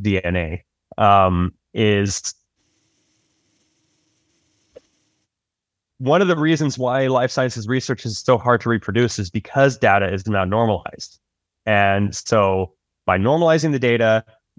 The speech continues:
putting it on the blockchain, making it so that collaboration is very,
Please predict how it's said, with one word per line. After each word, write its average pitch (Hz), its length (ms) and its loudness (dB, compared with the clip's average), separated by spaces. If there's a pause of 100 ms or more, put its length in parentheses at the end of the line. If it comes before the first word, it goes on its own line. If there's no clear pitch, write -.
(120)
putting 175 280 0
it 160 80 -2
on 139 100 2
the 113 80 -6
blockchain, 92 600 -6 (240)
making 143 420 -2
it 113 100 -4
so 123 160 0
that 107 220 -2
collaboration 123 720 0
is 101 120 -4
very, 131 400 0